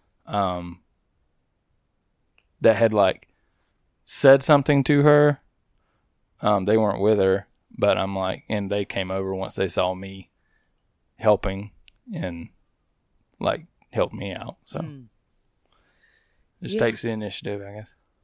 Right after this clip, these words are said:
Speaker 2: Yeah, I guess so. So pumping gas, greeting people properly, respectfully. And I just did those in reverse order. So I'm trying to remember what was the first thing you said, 'cause my mind just was like,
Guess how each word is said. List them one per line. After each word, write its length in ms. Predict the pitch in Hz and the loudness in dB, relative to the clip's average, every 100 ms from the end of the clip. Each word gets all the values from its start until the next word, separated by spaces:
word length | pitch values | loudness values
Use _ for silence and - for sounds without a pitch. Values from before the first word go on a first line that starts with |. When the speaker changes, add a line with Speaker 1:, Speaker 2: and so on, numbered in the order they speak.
| _ _ | _ _
Speaker 2:
Yeah, 280 | 160 208 | -6 -6
I 80 | 233 | -6
guess 180 | 220 226 | -10 -14
so. 240 | 220 220 185 _ _ _ _ _ _ | -14 -16 -18 _ _ _ _ _ _
So 480 | - 160 151 147 147 _ _ _ _ _ _ _ _ _ _ _ _ _ _ _ _ _ - | -14 -10 -10 -10 -16 _ _ _ _ _ _ _ _ _ _ _ _ _ _ _ _ _ -10
pumping 340 | 180 180 175 | -8 -8 -6
gas, 840 | 165 147 143 143 139 139 - - _ _ _ _ 135 | 0 0 0 -4 -8 -10 -16 -20 _ _ _ _ -16
greeting 440 | 156 151 147 139 | -12 -10 -10 -10
people 360 | 147 131 127 123 | -10 -10 -10 -12
properly, 580 | - 127 120 127 123 | -2 -2 -2 -10 -12
respectfully. 840 | 127 135 - 139 - 127 120 123 117 _ _ _ _ _ _ - | -14 -14 -6 -6 -6 -16 -14 -16 -20 _ _ _ _ _ _ -14
And 560 | 139 131 123 120 120 120 | -12 -12 -14 -16 -16 -8
I 80 | 123 | -8
just 180 | 127 117 | -8 -10
did 140 | 123 | -10
those 200 | - 120 | -10 -14
in 100 | 117 | -16
reverse 320 | 117 120 117 | -14 -12 -12
order. 440 | 120 127 117 117 120 | -12 -12 -12 -16 -20
So 180 | _ - | _ -20
I'm 60 | - | -14
trying 160 | 151 | -14
to 40 | 131 | -12
remember 240 | 120 117 | -14 -14
what 100 | 117 | -16
was 100 | - | -18
the 60 | 123 | -18
first 280 | - - - | -14 -14 -14
thing 160 | 76 | -18
you 80 | 76 | -18
said, 420 | - 73 78 - _ _ | -18 -18 -18 -20 _ _
'cause 160 | 135 | -18
my 100 | 131 | -18
mind 340 | 120 123 120 120 | -16 -18 -20 -20
just 220 | 120 - | -20 -20
was 100 | 139 | -20
like, 180 | 143 | -20